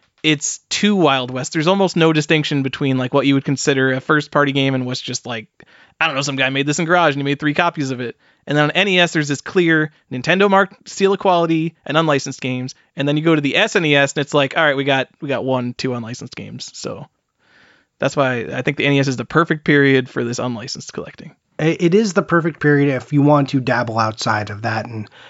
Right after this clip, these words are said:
Speaker 2: have, like, these, this strange set of, of games that you can go deep on, because there are plenty.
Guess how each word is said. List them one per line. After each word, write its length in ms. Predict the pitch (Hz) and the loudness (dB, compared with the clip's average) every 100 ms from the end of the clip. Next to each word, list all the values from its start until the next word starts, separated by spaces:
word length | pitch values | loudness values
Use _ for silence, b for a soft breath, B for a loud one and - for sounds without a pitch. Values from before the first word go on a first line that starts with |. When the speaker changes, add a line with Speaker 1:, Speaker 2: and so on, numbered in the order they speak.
| B | B
Speaker 2:
have, 240 | - 143 | -2 2
like, 220 | 135 127 - | 2 0 0
these, 460 | 127 117 110 - | 0 0 -4 -6
this 260 | - 139 127 | -2 0 0
strange 580 | - - 135 135 123 - | 0 2 2 2 2 0
set 380 | - 117 113 | 0 0 -2
of, 400 | - 117 117 110 - B B B | -10 -8 -10 -12 -20 B B B
of 120 | 139 | -2
games 280 | 139 139 127 | 2 4 2
that 100 | 135 | 0
you 100 | 143 | 2
can 140 | 160 | 2
go 120 | 156 170 | 4 4
deep 300 | 151 190 117 | 2 0 -2
on, 180 | 107 | -4
because 240 | 107 127 135 | -8 -4 2
there 220 | 147 143 | 4 4
are 160 | 131 135 | 4 0
plenty. 520 | - 151 156 113 | 0 2 2 0